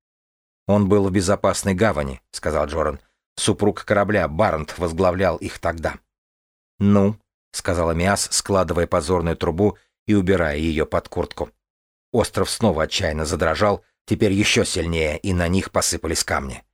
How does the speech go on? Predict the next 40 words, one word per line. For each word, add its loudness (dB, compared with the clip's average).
Миас 4
посмотрела 0
на 0
потолок 0
пещеры, 2
который 2
едва 0
составлял 0
в 4
этом 2
месте 2
два 0
ее 0
роста. -4
«В -8
таком -2
случае -2
я 0
не -2
чувствую -2
вины 0
за 0
тех, -4
кого -2
я -2
убила, -2
и 2
лишь 0
печаль, -2
что -6
мне -2
не -4
удалось 0
добраться -2
до -2
Барнта». -4
Она 2
слабо 0
улыбнулась 0
Джорану, 2